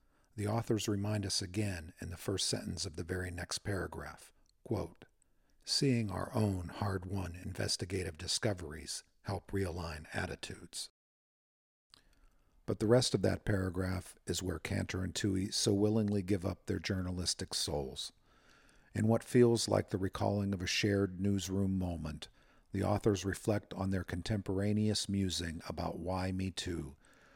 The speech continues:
should have happened at that precise moment in October of twenty seventeen. And why was it triggered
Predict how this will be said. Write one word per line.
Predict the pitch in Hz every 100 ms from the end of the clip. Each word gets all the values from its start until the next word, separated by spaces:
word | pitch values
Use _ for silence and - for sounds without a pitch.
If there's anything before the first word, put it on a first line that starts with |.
| - -
should | - 113
have | 101
happened | 98 101 98 107
at | 101 -
that | 98 -
precise | 98 - 101 87
moment | 104 107 101 90 87 -
in | 95
October | 85 82 - 85 76
of | 76
twenty | - 85 73
seventeen. | - - 73 67 - 67 67 - _ _ _ _ _ _ _ -
And | 98
why | 95 104
was | 107 104 98
it | -
triggered | - 92 85 82